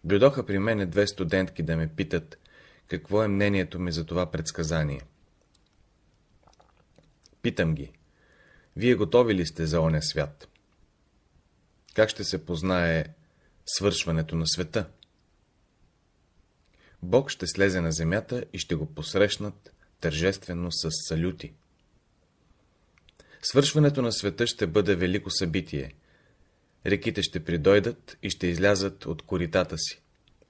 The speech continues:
Земята ще се разтърси и ще се зарадва на Господа. Вулканите ще изригнат и със силен гръм ще поздравят Господа. Интересно е да се следи колко салюти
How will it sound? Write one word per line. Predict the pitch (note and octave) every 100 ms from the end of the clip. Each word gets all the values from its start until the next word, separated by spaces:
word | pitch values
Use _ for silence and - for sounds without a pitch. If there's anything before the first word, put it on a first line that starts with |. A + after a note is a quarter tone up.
| _ _ _ _ _ _ _ _ _ _ _ _ _ _ _ - _
Земята | F#2 G2+ A2 G#2+
ще | F#2+ F2+
се | - F#2
разтърси | E2 - A2 - G#2 A2 _ _ _ _ _ _
и | -
ще | - D#2+
се | F2+
зарадва | E2+ F2+ G2 F#2 F2+
на | E2+
Господа. | F2+ F2+ - D#2 D2 - _ _ _ -
Вулканите | F2+ D#2+ G2+ F#2 D#2+ E2
ще | - E2
изригнат | D#2+ D#2+ G2+ G2+ G2+ - - _ _ _ _
и | F#2
със | F#2 - E2+ -
силен | - A2 G#2+ G2
гръм | G2 A2+
ще | F#2+ - D#2+
поздравят | E2 D#2+ D#2+ E2
Господа. | D2 E2 - D#2 C#2+ - _ _ _ _ _ _ _ _ _ _ _ _ _ _ -
Интересно | G2+ G2+ A#2+ - G#2+
е |
да | F2+ F2
се | -
следи | E2+ F2+ D#2+ G2 - _ _ _ _ _
колко | - G2+ F#2+
салюти | F#2 G2+ G2+ B2 B2+ C3